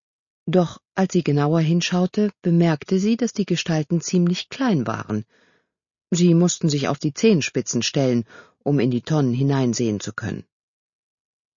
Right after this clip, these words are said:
„Zehenspitzen“, durchfuhr es Maria,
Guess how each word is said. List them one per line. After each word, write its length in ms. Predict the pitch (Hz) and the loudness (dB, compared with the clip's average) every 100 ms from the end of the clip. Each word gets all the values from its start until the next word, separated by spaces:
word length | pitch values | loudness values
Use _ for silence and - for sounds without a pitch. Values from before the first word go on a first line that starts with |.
| _ _ _ _ _ | _ _ _ _ _
„Zehenspitzen“, 1040 | - 180 170 180 - - 131 - - 131 - _ _ _ _ _ | -4 0 2 0 -2 -6 -8 -8 -6 -6 -6 _ _ _ _ _
durchfuhr 440 | - 117 - 139 120 | -8 -8 -6 -6 -4
es 140 | - | -6
Maria, 440 | 117 107 127 117 | -8 -6 -4 -4